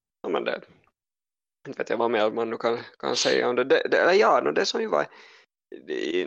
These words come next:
det, så här, jag vet inte, vill man nu börja diskutera om, så att säga, Marvels flörtande med, med, så att säga, den kinesiska marknaden. Eh, men att, eh, det, jag läste en, en, eh, recension av den här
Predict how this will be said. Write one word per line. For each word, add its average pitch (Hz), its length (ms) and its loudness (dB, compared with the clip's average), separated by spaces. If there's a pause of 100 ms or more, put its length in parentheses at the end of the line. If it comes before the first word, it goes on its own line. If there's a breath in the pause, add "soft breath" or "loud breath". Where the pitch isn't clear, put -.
det, - 220 -8
så - 140 -2
här, 123 300 0 (260 loud breath)
jag 139 140 2
vet 127 140 4
inte, 131 180 2
vill 123 100 2
man 120 180 0
nu 113 100 -6
börja 117 260 -2
diskutera 127 640 -4
om, 127 220 -10
så - 180 -14
att 139 80 -8
säga, 139 140 -6 (880)
Marvels 123 540 0 (540 loud breath)
flörtande 127 500 -2
med, 127 320 -4
med, 131 240 -4
så - 60 -14
att - 60 -16
säga, - 160 -4
den 123 300 -6
kinesiska - 520 0
marknaden. - 680 0 (640 loud breath)
Eh, 87 220 2 (180)
men 104 180 0
att, - 320 -4
eh, 98 240 2 (1300)
det, 127 320 4 (160)
jag 135 200 4
läste 202 440 2
en, - 500 0
en, 131 380 -2
eh, 127 160 2 (720 loud breath)
recension 143 800 -2
av - 260 -2
den - 180 -2
här - 260 -6